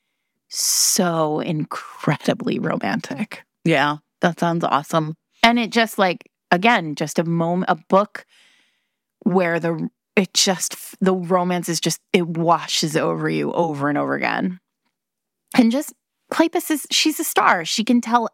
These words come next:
Speaker 1: every kind of romance.
Speaker 2: Mm-hmm.
Speaker 1: It's amazing. And then there's Leo.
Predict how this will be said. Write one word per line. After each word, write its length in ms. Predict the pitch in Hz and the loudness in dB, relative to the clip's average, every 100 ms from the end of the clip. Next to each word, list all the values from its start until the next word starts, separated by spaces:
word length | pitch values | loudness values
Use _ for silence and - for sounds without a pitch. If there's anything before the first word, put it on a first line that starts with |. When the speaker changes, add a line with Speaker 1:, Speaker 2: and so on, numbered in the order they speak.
| - | 4
Speaker 1:
every 520 | 196 196 196 214 214 | 4 4 -2 0 -2
kind 440 | - 185 180 160 | 0 0 2 0
of 120 | 151 165 | -2 0
romance. 600 | 160 143 123 156 - - _ _ _ - | 0 0 -6 -8 -10 -10 _ _ _ -4
Speaker 2:
Mm-hmm. 760 | 170 170 170 87 92 - - 180 180 - | -2 0 -2 -4 -6 -8 -8 -8 -8 0
Speaker 1:
It's 420 | 208 - - - _ - | 0 0 -6 -8 _ 0
amazing. 580 | 190 165 139 - 175 - _ - - - - | 2 0 -4 -6 -6 -8 _ -20 -20 -10 2
And 180 | 220 254 | 4 4
then 120 | 262 | 2
there's 300 | 269 254 240 | 2 0 0
Leo. 580 | 277 277 262 262 285 | 0 2 2 2 -2